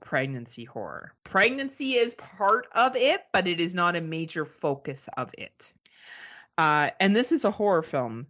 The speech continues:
I know there's someone out there who doesn't think it is. This film's about zombies. I don't, I don't know how you couldn't think it's a horror film. But anyway, um, everybody has potential. A single mother and a childless mortician.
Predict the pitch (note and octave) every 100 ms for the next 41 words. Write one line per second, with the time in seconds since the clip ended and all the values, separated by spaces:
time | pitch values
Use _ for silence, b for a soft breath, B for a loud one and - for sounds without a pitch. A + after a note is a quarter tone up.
0 | _ - D3 D3 C#3+ C#3 D3 C#3 C3+ C3
1 | C#3 C3 C3 C3+ C3 D3 F#3 F3+ A3 C4
2 | - - - D#3+ F#3+ A3 G#3 F3+ D#3+ D#3
3 | C#3+ A#2+ E2+ - _ - D3 D3 - -
4 | D3+ D3+ D3 C#3+ C#3+ C#3 C3 C3+ B2 -
5 | - C#3 C3+ B2+ C3+ - C3 - B B
6 | B B B3 C#4 F3 A#2 _ - - -
7 | G#3 G3+ G3 F#3+ F#3 F3 F3 _ _ -
8 | G#3+ B3 B3+ A#3 G3+ G3 G3 G#3 F3+ F3
9 | - E3+ D#3+ D3 - - E3+ b b b
10 | b b - F#3 - C4+ D4 D4 C4+ G3+
11 | G3+ G3+ - E3 D#3+ - F#3+ G3 G3 G3+
12 | G3 F3+ E3+ E3 E3 E3 - _ - -
13 | G#3+ - B2 A#2+